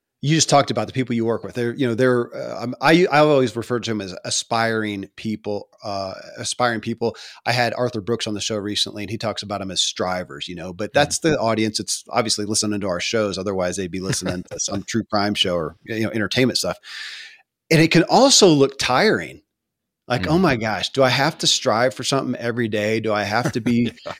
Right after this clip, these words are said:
Speaker 1: you know, the, like, every, in some sense, everybody wants to be driven, but then you can also go, "I mean, it just, I'm so tired of that." And dude, I get that. I mean, at some point, you know, we're,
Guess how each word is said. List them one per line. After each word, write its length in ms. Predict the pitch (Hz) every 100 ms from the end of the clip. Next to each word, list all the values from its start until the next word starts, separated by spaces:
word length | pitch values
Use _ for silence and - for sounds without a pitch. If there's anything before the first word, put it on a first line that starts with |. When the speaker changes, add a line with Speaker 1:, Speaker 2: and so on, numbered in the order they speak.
| _
Speaker 1:
you 100 | 139
know, 80 | 147
the, 220 | 147 - -
like, 200 | 175 196
every, 180 | 190 226
in 280 | 208 196 156
some 200 | 247 254
sense, 200 | 214 160
everybody 260 | 156 143
wants 160 | 143 135
to 60 |
be 80 | 131
driven, 360 | 110 135 165 131
but 140 | 120
then 140 | 131 127
you 100 | 117
can 80 |
also 240 | 139 147 113
go, 220 | 123 117
"I 80 | 135
mean, 160 | 156
it 140 | 143 107
just, 200 | 139 123
I'm 140 | 113
so 260 | - - 175
tired 400 | - 113 131 110
of 80 | 87
that." 180 | 87 -
And 80 | 120
dude, 140 | 165
I 100 | 170
get 340 | 143 127 143
that. 240 | - 82 76
I 20 | 127
mean, 260 | 127 127 -
at 120 | 139 _
some 260 | - 156 160
point, 380 | 139 117 117 _ - _ _ _ _ _ _ _ _ _ -
you 140 | 156
know, 80 | 143
we're, 220 | 127 123